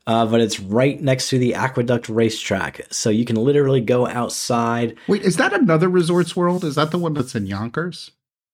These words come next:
Speaker 2: Because this is the one in Queens.
Speaker 1: Yeah, the, the one in Queens. That's the one.
Speaker 2: Okay, you see, I'm so, I pay no attention to these casinos, but are they, they're, these racinos are class two, correct? They're not class three gaming.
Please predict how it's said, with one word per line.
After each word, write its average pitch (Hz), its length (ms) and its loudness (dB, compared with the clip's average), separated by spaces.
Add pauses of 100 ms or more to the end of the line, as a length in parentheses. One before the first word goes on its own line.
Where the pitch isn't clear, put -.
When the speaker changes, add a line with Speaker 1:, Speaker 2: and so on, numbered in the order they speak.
(240)
Speaker 2:
Because 120 140 -2
this 175 180 2
is 254 120 -2
the 180 80 2
one 135 180 0
in 104 140 -2
Queens. 131 520 -2
Speaker 1:
Yeah, 190 200 2
the, 131 400 2
the 127 120 0
one 120 200 4
in 151 100 2
Queens. 147 680 0
That's 101 220 -2
the 139 100 0
one. 139 400 0
Speaker 2:
Okay, 151 220 0
you 151 100 2
see, 180 180 2
I'm 214 240 2
so, 196 300 0 (240)
I 226 140 2
pay 254 240 -2
no 151 300 4
attention 165 440 -2
to - 20 0
these 120 200 0
casinos, 131 440 -4
but 151 140 0
are 190 160 2
they, 202 240 0 (340)
they're, 180 320 0 (140)
these 165 500 0
racinos 180 640 0
are 120 100 0
class 110 400 -4
two, - 380 -4
correct? 127 400 -8
They're 151 140 0
not 202 240 -2
class 107 320 -6
three 113 200 -6
gaming. 113 460 -6